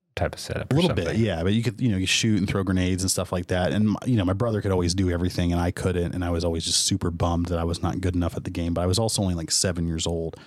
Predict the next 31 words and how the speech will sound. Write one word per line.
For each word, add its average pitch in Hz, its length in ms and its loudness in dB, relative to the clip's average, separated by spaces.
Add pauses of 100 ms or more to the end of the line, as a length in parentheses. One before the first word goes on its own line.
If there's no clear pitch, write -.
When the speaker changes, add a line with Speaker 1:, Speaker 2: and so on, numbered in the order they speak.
(320)
Speaker 2:
Um, 107 360 2
Sim 131 340 2
City, 110 320 2
do 120 80 0
you 98 60 4
remember 98 180 2
that? 92 320 0 (220)
Speaker 1:
I 104 80 2
never 110 200 2
played 98 260 0
any 87 160 2
of 78 40 2
that. - 140 -2
Well, 120 220 2
well, 104 280 4
so - 160 0
I 131 200 0
never 98 460 2 (280)
had 110 320 2
a 92 160 4
P 90 260 2
C. 92 480 2
Speaker 2:
Well, 180 100 4
Sim 220 280 2
City - 240 4
Speaker 1:
I, 214 40 4
Speaker 2:
for - 140 -2
me 147 240 2
was 107 180 2
at 101 280 0
Speaker 1:
I, - 60 -2